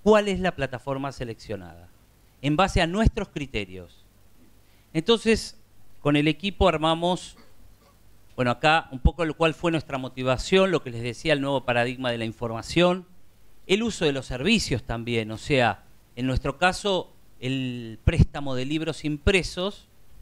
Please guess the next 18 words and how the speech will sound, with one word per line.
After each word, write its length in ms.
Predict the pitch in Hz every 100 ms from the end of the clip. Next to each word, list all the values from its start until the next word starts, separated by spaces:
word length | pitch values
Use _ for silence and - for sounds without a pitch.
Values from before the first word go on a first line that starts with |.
| - _ _ - -
eh, 500 | 110 101 98 98 87 - _ _ _ _ -
empezó 380 | 120 - -
a 180 | 175 185
bajar, 560 | 131 107 190 143 101 - _ - - - - -
¿no? 260 | 127 202 - _ 110
Nosotros 420 | 101 139 143 135
empezamos 480 | 127 123 147 143 120
a 60 |
tener 340 | 120 127 147 147
una 200 | 131 123
baja 400 | 143 - 196 165
en, 120 | 131
en 140 | 123
el 140 | 123 143
uso 220 | 147 156
de 60 |
ese 160 | 139 139
servicio 640 | - 151 202 - 185 208